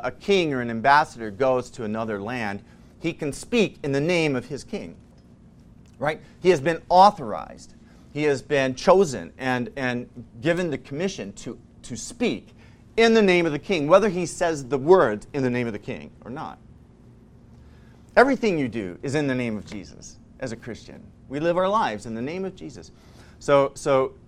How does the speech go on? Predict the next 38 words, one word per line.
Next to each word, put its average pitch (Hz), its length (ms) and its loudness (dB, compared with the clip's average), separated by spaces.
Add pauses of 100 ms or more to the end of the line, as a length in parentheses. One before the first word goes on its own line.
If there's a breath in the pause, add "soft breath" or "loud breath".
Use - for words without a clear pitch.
so 156 200 -2
I 170 80 8
don't 247 140 2
think 220 160 2
we 170 120 2
look 156 240 2
at 123 160 -4
this 127 340 0
as 120 180 -4
the 120 120 -8
formula 185 560 6
they 117 120 -4
were 113 60 -4
using, 110 540 -6 (340 loud breath)
but 104 140 -12
rather 185 340 6
we 156 160 0
are 139 60 4
baptizing, 110 920 0 (720)
uh, 120 300 -8 (160)
the, 135 120 -2
the 131 280 -2
Christian 170 400 -2
baptism. 131 480 2
We 110 80 -8
are 113 40 -8
baptizing 170 600 -4
the 151 80 -4
baptism 120 560 -4 (580 loud breath)
of 127 140 2
Matthew 196 380 6
twenty-eight, 135 680 -4 (360 soft breath)
where 139 180 2
Jesus 175 580 -4
commands 147 560 -2
us 160 120 -6
to 135 100 -10
baptize 107 640 -4